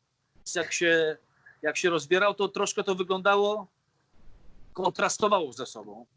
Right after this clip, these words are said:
Pamiętam taką, e, taką sytuację, kiedy ja grałem wtedy w Olympiakosie jako prawy obrońca, Raul Bravo jako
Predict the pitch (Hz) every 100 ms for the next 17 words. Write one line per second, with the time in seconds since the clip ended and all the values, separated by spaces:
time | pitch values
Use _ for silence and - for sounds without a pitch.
0 | _ _ - - 147 175 170 160 151 -
1 | 160 156 151 147 143 - 147 151 - 139
2 | 147 151 - 151 - 135 131 120 _ _
3 | _ _ _ - - - _ _ _ _
4 | _ - 147 160 170 156 - 160 151 151
5 | 151 156 - 165 165 135 123 135 139 151
6 | 151 160 - 175 180 151 151 147 139 143
7 | 135 131 - 123 110